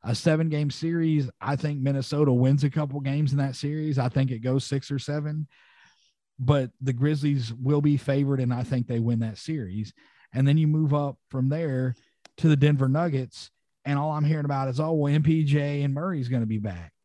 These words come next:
To what extent? And Murray's been out for over a year now with his injury.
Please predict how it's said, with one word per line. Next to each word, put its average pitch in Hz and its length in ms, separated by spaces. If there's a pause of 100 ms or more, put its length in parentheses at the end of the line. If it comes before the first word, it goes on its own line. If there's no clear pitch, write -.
(120)
To 170 100
what 208 180
extent? 202 720 (1300)
And 156 320
Murray's 170 420
been 147 180
out 147 220
for 135 140
over 151 300
a 131 40
year 160 300
now 117 420 (300)
with 143 180
his 160 220
injury. 127 680